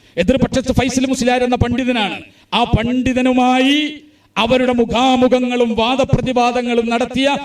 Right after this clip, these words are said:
ആ പണ്ഡിതനുമായി ഞാൻ സംവാദത്തിൽ ഏർപ്പെട്ടപ്പോ ആ പണ്ഡിതൻ നിലം പരിശായി എന്ന് പറഞ്ഞാൽ എന്നെ പുകഴ്ത്തിയതാണോ, അഭിനന്ദിച്ചതാണോ,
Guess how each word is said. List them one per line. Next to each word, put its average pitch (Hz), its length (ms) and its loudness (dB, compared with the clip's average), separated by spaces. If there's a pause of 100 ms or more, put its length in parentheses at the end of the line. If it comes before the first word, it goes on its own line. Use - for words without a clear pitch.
(180)
ആ 233 140 0
പണ്ഡിതനുമായി 254 1200 0 (100)
ഞാൻ 226 240 0
സംവാദത്തിൽ 247 840 -2
ഏർപ്പെട്ടപ്പോ 240 840 0 (100)
ആ 233 280 0
പണ്ഡിതൻ 240 640 -2
നിലം 240 460 0 (100)
പരിശായി 254 460 0
എന്ന് 254 260 0
പറഞ്ഞാൽ 254 320 0 (260)
എന്നെ 254 160 -2
പുകഴ്ത്തിയതാണോ, 262 1200 0 (280)
അഭിനന്ദിച്ചതാണോ, 262 1160 0